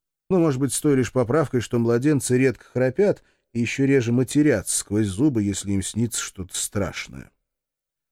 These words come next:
«Ты искал Бородатого?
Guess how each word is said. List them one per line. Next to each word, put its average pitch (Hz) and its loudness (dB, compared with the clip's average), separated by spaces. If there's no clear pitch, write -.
«Ты 147 4
искал 156 0
Бородатого? 147 0